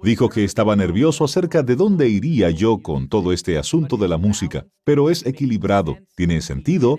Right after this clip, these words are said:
lo entendemos y nuestra vida ha sido cambiada. Alabado sea Dios. Amén. Así que solamente por eso ha valido la pena. ¿No dicen amén? Sí. Vamos a introducirnos en el movimiento de música cristiana contemporánea.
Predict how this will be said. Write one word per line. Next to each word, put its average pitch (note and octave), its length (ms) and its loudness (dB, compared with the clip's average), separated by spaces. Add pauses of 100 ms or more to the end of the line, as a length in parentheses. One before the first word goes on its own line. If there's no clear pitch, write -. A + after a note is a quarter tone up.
(160)
lo F#2 100 2
entendemos G#2+ 760 0
y D3+ 80 0
nuestra C3 340 0
vida D3+ 460 0
ha C#3 80 0
sido C3+ 320 -2
cambiada. F#2 500 -6 (140)
Alabado C#3 560 2
sea F#2 240 0
Dios. E2 340 -4
Amén. D3+ 500 2 (300)
Así G3 220 0
que G#3+ 140 0
solamente F3+ 580 2
por C3+ 220 2
eso F#3+ 220 0
ha C3 40 2
valido A2+ 360 2
la F2+ 180 0
pena. B2 340 -2 (180)
¿No D#2 140 -4
dicen G2+ 280 0
amén? E3+ 380 0 (440)
Sí. G#2+ 420 0 (3250)
Vamos D#3+ 440 2
a C3+ 160 2
introducirnos C3 1120 0
en C#2 180 -4
el A#1 200 -10
movimiento G2+ 640 2
de F#2 100 0
música C3+ 580 0
cristiana D3+ 600 -2
contemporánea. B2 880 0